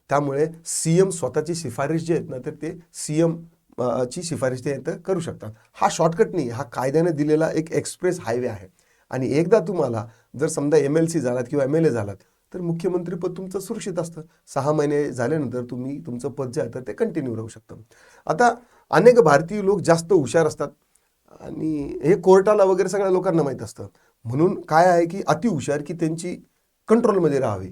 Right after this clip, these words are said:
म्हणून काय आहे की मर्यादा लावलेला आहे. सहा महिने संपले, समजा आता यांनी क-, काय केलं की बाबा आता सहा महिने संपणार आहे, मग राजीनामा द्यायचा आणि परत मग शपथ घ्यायची,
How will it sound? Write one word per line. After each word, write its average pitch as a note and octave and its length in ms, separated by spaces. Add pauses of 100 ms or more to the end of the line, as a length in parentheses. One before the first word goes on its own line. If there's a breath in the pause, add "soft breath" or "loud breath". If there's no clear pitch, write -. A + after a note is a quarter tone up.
(280 soft breath)
म्हणून B2+ 380
काय E3+ 220
आहे D#3 120
की F#3 340
मर्यादा B2 480
लावलेला F#2 300
आहे. - 180 (360 soft breath)
सहा E3 280
महिने E3+ 220
संपले, D3 360 (340)
समजा B2 320 (140)
आता B2 320
यांनी B2 580
क-, C3+ 40
काय C3+ 260
केलं C#3+ 180
की C#3 100
बाबा C3+ 120
आता C3 100
सहा C#3+ 200
महिने C3 140
संपणार B2 340
आहे, C#3 220 (300 soft breath)
मग A#2 80
राजीनामा C3+ 420
द्यायचा D3 200
आणि D3+ 140
परत G#3 260
मग F#3 140
शपथ E3 240
घ्यायची, A2+ 320